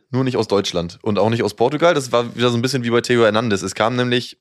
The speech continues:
gestern von Sascha Tavulieri aus Belgien, von Ekrem Konur aus der Türkei und von Rudo Galetti aus Italien.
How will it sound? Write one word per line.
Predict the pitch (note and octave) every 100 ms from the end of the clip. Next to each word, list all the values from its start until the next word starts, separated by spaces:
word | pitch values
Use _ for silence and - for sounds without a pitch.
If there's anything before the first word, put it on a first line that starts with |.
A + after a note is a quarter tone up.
| _
gestern | - G#2+ A2+ - B2 A#2
von | G#2+ G#2+ G#2+ G#2+
Sascha | G#2+ - A2+
Tavulieri | A2 A2+ G#2+ A2 G2+ G#2 G2+ A#2+ E3+ -
aus | A2 G#2+ -
Belgien, | A2 D3 D#3+ F3+ F#3
von | - A2
Ekrem | - A#2 A#2 A#2+
Konur | B2 C3+ E3 E3
aus | C3
der | - A#2
Türkei | - A2 C3 D3
und | B2 E3
von | - C#3
Rudo | A#2 B2+ C3+
Galetti | A#2+ B2 - G#2
aus | G2+
Italien. | G#2 A2 A2+ G2+